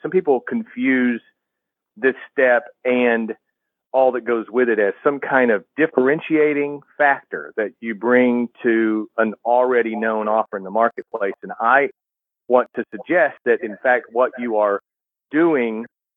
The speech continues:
when you demonstrate specialized knowledge is you are recognizing and you are demonstrating an accurate kind of specialized knowledge that isn't easy to find,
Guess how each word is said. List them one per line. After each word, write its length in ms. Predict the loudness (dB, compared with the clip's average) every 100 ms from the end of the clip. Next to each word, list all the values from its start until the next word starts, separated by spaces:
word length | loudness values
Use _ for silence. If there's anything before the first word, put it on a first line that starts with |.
| _ _
when 360 | -2 0 2 -2
you 160 | -6
demonstrate 680 | 0 0 2 -2 0 0 0
specialized 540 | -2 -2 2 0 0 0
knowledge 400 | 2 2 -2 -10 _ _ _ _ _ _ _
is 120 | -8 -6
you 200 | 0 2
are 300 | 4 2 0 -4
recognizing 1040 | -2 -2 -4 -2 2 2 2 -2 -4 -6 -14 _ _ _ _ _ _
and 180 | -4 -2
you 220 | -2 0
are 480 | 2 4 2 0 -6 -12 _ _ _ _ _ _
demonstrating 1000 | 0 2 0 -2 -2 2 2 0 -6 -8 -14 _
an 180 | 0 0 -2
accurate 600 | 0 2 2 -2 0 0 -2 _ _ _ _ _ _ _ _ _ -10
kind 460 | -2 2 2 2 -2
of 80 | -4 -4
specialized 600 | -2 -2 0 2 2 0
knowledge 480 | 0 2 2 -2 -8 _
that 140 | -2 -2 _
isn't 400 | -2 2 0 -2 -8
easy 280 | -6 -4 -4
to 100 | -6 0
find, 480 | 2 2 0 -4